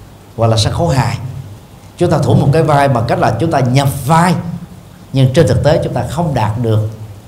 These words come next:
tâm niệm đó, cột sống đó với các biểu đạt thói quen và ngôn ngữ ứng xử đó. Mặt trái của loại đóng vai này đó,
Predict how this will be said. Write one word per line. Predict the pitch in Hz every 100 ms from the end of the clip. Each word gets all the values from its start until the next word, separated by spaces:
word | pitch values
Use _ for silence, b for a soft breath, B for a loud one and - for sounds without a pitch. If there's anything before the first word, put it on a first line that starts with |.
| -
tâm | 160 151 123
niệm | 110 107
đó, | 147 202 - - -
cột | 135 -
sống | 147 -
đó | 165 180 - - - - - - - - - - -
với | 135 165 220 - B B B
các | 208 185
biểu | 131 139 226
đạt | 123 -
thói | 190 202
quen | 143 135
và | 110
ngôn | 110 147 131
ngữ | 107 131 202 -
ứng | 214
xử | 240 120
đó. | 147 - - - - - - - - - - - - - - - - - - - - - - - - -
Mặt | 143 147 -
trái | 226 262 294
của | 170
loại | 175 123 131 151
đóng | 240
vai | 226 180
này | 160
đó, | 135